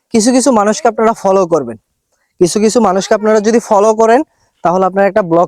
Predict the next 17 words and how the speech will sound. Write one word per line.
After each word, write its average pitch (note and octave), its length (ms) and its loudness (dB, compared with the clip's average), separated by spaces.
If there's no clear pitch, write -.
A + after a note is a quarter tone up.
তৈরি G3+ 200 2
করতে A#3+ 300 -2
পারবেন। C#3 280 -2
তো F3+ 60 2
আমি F#3 240 0
আপনাদেরকে B3 380 0
বলি, G3+ 280 2
সবসময় A3+ 420 -2
আপনারা A3 260 0
কিছু A3 340 -4
মানুষকে A3 380 0
ফলো G3 240 0
করবেন। E3 220 -2
যেমন F3+ 240 0
আফ্রিদি G#3 400 0
ভাই G3 140 4
আছে, F3 260 0